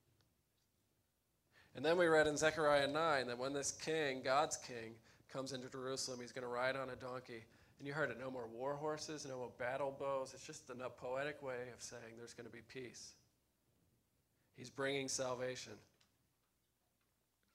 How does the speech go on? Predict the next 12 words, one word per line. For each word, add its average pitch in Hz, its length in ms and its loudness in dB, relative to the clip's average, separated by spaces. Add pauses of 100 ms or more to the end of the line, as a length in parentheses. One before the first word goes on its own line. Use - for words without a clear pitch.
(1800)
And 135 100 -8
so 143 400 4 (600)
the 135 60 -10
misplaced 160 460 0
expectations 160 800 -4
came 160 380 -10
from 117 360 -12
focusing 135 440 -8
on 123 100 -10
the 120 60 -10
one 131 240 -8
side. 127 400 -8